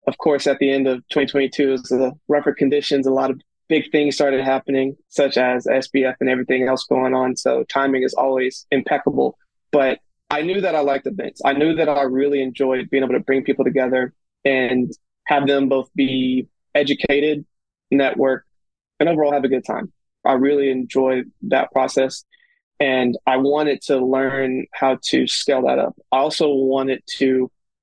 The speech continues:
see how I could grow to the next phase and what it means to,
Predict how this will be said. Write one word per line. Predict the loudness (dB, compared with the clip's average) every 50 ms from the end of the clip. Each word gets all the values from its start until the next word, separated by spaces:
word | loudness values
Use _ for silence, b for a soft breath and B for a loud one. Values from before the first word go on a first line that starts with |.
| _ _ _
see | -2 0 0 0
how | 2 2 0 2 2 0 0 -2 -2 -2
I | -4 -2
could | -2 -4 -2 0
grow | 0 0 2 0 0 -2 -6 _ _ _ _ _ _ -4
to | 0 2
the | 2 2
next | 2 0 -2 -4 -4
phase | -2 0 0 2 2 2
and | 0
what | 0 0 0
it | -2
means | -2 -2 -4 -4 -4 -2
to, | 0 0 0 0